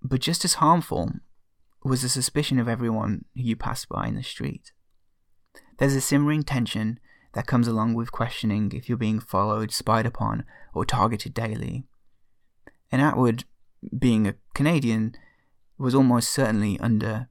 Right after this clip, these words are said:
more scrutiny than most. Whilst the surrounding countries would have had suffrage before she was born, step a few hundred miles to the east, and that wasn't the case. She'd be in her late thirties by the time many African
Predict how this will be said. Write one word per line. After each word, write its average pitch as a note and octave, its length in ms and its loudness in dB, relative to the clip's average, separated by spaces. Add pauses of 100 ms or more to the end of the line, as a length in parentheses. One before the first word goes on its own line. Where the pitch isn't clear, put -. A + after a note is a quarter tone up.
more G#2+ 280 0
scrutiny G#2 440 -2
than - 200 -4
most. - 580 -6 (1700)
Whilst B2+ 220 2
the D3 80 0
surrounding D#3 320 2
countries B2 520 0 (440)
would B2+ 100 4
have B2+ 120 2
had C#3+ 160 -2
suffrage A2+ 480 -2
before B2 260 -2
she - 120 -4
was D3 140 -2
born, A2+ 420 -2 (380)
step C3+ 220 -4
a C#3 40 -6
few A#2+ 160 -2
hundred A#2 220 0
miles G2+ 220 -2
to - 80 -10
the - 160 -2
east, E3 300 0 (220)
and B2 100 2
that G#2 100 4
wasn't A2+ 200 0
the - 60 -2
case. - 440 -6 (840)
She'd C#3 220 0
be C#3 100 2
in E3 80 2
her D#3+ 100 4
late B2+ 220 2
thirties - 460 -4
by G#2+ 160 -2
the A2+ 80 -4
time A2+ 280 -2
many A2 220 -2
African A2+ 600 -2